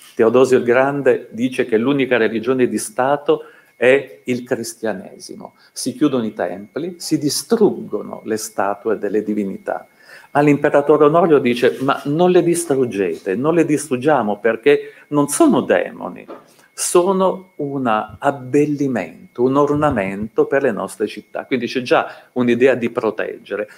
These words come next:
E queste norme di Onorio rientrano poi nel corpus Theodosianum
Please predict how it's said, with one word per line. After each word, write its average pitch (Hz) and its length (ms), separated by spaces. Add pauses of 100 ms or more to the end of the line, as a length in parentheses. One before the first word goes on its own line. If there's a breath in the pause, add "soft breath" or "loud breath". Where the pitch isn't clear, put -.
E - 160
queste 302 320
norme 104 560
di 139 80
Onorio 151 360
rientrano 147 580
poi 117 380 (200 loud breath)
nel 110 560
corpus 117 800
Theodosianum 107 840